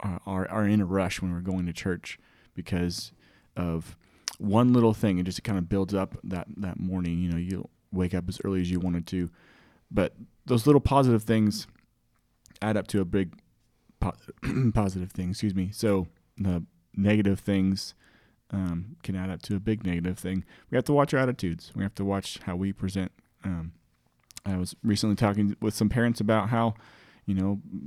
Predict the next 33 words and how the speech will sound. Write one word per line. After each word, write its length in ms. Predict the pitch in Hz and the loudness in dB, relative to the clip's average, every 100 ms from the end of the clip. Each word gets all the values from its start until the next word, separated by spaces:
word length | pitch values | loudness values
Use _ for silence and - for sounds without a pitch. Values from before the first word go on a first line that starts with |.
| - 110 | -4 2
middle 180 | 110 | 4
schoolers, 560 | 127 - 101 90 - - - _ | 4 4 4 4 0 -8 -16 _
and 140 | - 85 | -6 -4
I 40 | |
think 180 | 110 113 | 0 0
this 140 | 101 | 0
is 220 | 101 95 - | -2 -4 -6
true 260 | - 107 | -2 0
for, 360 | 98 92 90 87 - _ _ _ - - 101 | 0 0 0 -2 -6 _ _ _ -20 -16 -10
for 140 | 98 | -4
any 160 | 104 110 | -2 -2
kid 220 | - 90 | -2 -2
of 100 | 90 | 0
any 220 | 110 82 | 0 0
age, 260 | 87 98 - | -2 -4 -10
but 140 | - 95 | -10 -2
they're 100 | 104 | -2
going 380 | 107 101 98 98 | 0 0 0 -2
to 340 | 107 95 95 - _ _ _ _ _ _ _ - | 0 2 0 -4 _ _ _ _ _ _ _ -6
act 400 | 92 104 113 - | -2 0 -2 -8
and 200 | - 98 | -6 -4
react 460 | 95 92 92 92 - | -2 -2 -2 -4 -6
the 80 | 95 | -6
way 180 | 92 92 | -4 -4
that 200 | 87 - | -6 -6
you 200 | 98 98 | -4 -4
act 300 | 76 78 - | -4 -8 -10
and 120 | 90 | -10
react, 500 | 87 87 67 - - _ | -8 -10 -12 -18 -20 _
especially 460 | - 117 - 95 87 - | -4 -4 0 -2 -2 -6
younger 300 | - 101 95 | -4 0 0
kids, 300 | 90 - 98 | -2 0 0
and, 200 | 95 87 | 0 -6